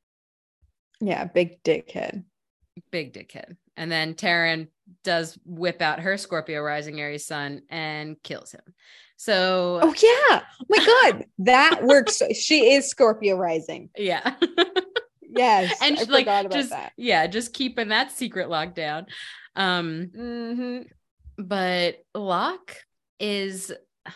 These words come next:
Speaker 2: and wasn't he, like, described as, like, a fox?
Speaker 1: Yeah, he had, like, I, actually, I don't know if he had red hair or not, but I
Speaker 2: I
Speaker 1: know he
Speaker 2: think
Speaker 1: was a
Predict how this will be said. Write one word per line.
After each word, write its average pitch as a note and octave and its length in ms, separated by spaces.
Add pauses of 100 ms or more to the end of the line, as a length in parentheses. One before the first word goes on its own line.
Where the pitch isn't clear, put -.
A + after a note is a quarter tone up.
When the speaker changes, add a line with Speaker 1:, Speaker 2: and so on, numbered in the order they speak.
(180)
Speaker 2:
and A#3 160
wasn't D4 260
he, E4+ 100
like, C#4+ 100
described F#3 420
as, E3+ 120
like, E3+ 120
a C#3+ 160
fox? - 600 (1160)
Speaker 1:
Yeah, A#3+ 560
he A3+ 180
had, A#3 120
like, A#3 220 (580)
I, A#3 160 (1300)
actually, A#3+ 340
I B3 60
don't A3 180
know B3 80
if C#4 80
he - 80
had C4+ 120
red G3 180
hair F3+ 240
or E3 40
not, F#3+ 320
but A#3+ 120
I A3+ 60
Speaker 2:
I - 20
Speaker 1:
know A3+ 240
he A#3+ 80
Speaker 2:
think A#3+ 140
Speaker 1:
was B3 120
a A3 60